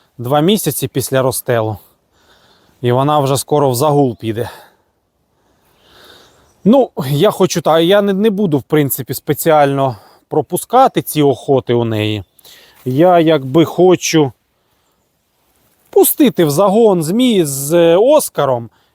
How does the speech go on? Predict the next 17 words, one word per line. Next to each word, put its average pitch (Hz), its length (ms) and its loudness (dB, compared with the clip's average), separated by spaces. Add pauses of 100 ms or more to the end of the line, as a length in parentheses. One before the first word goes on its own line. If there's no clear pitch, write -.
Якщо 220 420 0
у 247 40 2
нього 220 480 2 (180)
все 226 320 2
вдасться, 196 600 0
так 156 220 -4
сказати, 127 580 -4 (640)
покриє 147 540 0
нам 117 180 -6
Мілочку. 110 680 -10 (720)
Якщо 254 360 0
не 254 120 4
вдасться, 220 580 0
він 160 180 -4
трошки 180 400 -2
не 180 100 -4
доріс, 185 600 -4